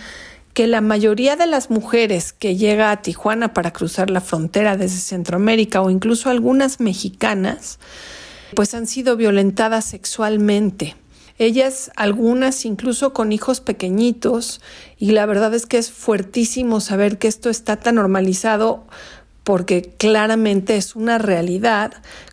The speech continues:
con la que poco se puede hacer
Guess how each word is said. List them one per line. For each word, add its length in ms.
con 240
la 140
que 140
poco 640
se 240
puede 360
hacer 520